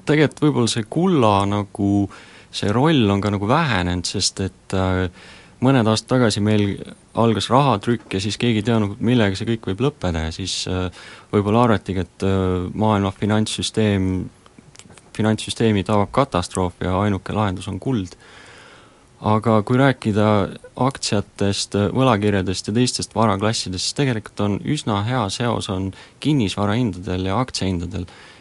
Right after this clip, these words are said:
Et kui on aktsiakrahh ära olnud, siis, äh, mõni aasta pärast seda hakkavad kinnisvarahinnad tõusma, sest et, ähm,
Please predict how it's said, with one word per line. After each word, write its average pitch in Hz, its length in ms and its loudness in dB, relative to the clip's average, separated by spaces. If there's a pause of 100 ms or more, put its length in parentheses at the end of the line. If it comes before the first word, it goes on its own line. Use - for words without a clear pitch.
(120)
Et - 120 -8 (100)
kui 104 180 2
on 101 140 0 (100)
aktsiakrahh 135 800 -4
ära 110 180 0
olnud, 90 240 -4
siis, - 360 -4
äh, 87 120 -4
mõni 117 320 0
aasta 113 320 -2
pärast 104 300 -4
seda 107 220 0
hakkavad - 280 -12
kinnisvarahinnad 104 720 -2
tõusma, 110 380 -4 (760)
sest - 360 -2
et, - 300 -6
ähm, 98 340 0